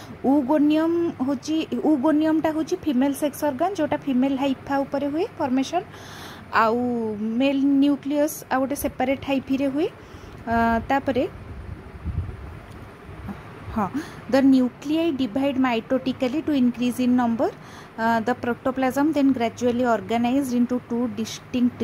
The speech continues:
zone, the outer multinucleate zone periplasm and central ooplasm।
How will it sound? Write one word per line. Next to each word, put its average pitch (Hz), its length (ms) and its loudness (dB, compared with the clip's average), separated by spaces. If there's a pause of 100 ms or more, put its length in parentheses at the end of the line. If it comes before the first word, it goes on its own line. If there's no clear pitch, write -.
(120)
zone, 233 260 2 (560)
the 240 80 6
outer 220 420 2
multinucleate 240 840 0
zone 233 260 0
periplasm 226 640 0
and 226 260 0
central 247 580 0 (100)
ooplasm। 208 600 0